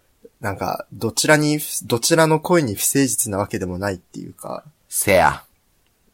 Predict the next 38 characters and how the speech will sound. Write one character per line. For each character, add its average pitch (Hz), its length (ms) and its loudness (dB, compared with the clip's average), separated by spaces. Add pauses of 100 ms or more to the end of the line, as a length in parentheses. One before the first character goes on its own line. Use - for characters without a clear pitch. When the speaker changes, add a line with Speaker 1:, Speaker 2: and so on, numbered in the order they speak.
(680)
Speaker 1:
う 104 40 -8
ん、 90 360 -6
確 135 220 4
か 107 100 4
に 92 60 -4
そ - 140 0
れ - 80 2
は 196 280 2 (160)
一 131 220 -2
理 120 80 2
あ 104 80 4
る 104 140 -2
わ。 107 160 -14 (720)
Speaker 2:
ち - 80 -4
ょ - 20 -2
っ - 40 -8
と - 120 -12
ね。 58 240 -8
で 113 80 -2
も、 113 340 0
あ 117 120 4
ん 160 100 0
ま 156 100 8
り 147 300 2 (260)
一 120 140 -2 (100)
般 165 220 8
論 101 180 4
で 80 120 0
は 73 100 0
な 87 160 0
い 85 80 -2
か 71 100 -6
も 71 100 -6
し - 180 -8
ん 76 100 -8
な 76 120 -6
い。 69 120 -12 (580)
一 - 100 -14